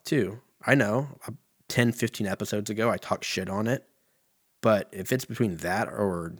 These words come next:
nothing, give me a claw, bro. <laughs> I'm gonna do it. But, um, yeah, never really been a fan of beer. Kinda,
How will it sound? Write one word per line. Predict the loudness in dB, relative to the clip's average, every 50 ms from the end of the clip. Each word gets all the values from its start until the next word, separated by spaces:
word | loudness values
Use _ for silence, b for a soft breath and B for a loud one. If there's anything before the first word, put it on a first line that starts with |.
| -8
nothing, | -8 -6 -6 -4 -2 0 0 0 -2 -4 _ -16 -20 _ _ _ _ _ _ _ _ _ _ _ _ _ _ _ _ _ _ _ _ _ _
give | -6 -4 0
me | 0 0
a | 0
claw, | 0 2 2 4 4 4 2
bro. | -2 -4 -6 -6 -6 -6 -8 -10 _ _ _
<laughs> | _ -8
I'm | -2 0 2
gonna | 2 2 2 2 0
do | 0 2 2 2 2
it. | 2 -2 -8 B B B B B B B B B B B B B B _ _ _
But, | 6 6 6 6 4 0 _ _ _ _ _ 0
um, | 2 2 2 2 0 0 -2 -4 -4 -6 -6 -8 -10 -12 _ _ _ _ _ _ _ _ _ _ _ _ _ _ _ _ 2
yeah, | 4 4 4 2 -2 -2
never | 0 0 2 4
really | 4 2 2
been | 2 2 0
a |
fan | 0 0 -2 -2
of | -2 -4
beer. | -4 -6 -6 -4 -4
Kinda, | -2 0 0 0 0 -2 -6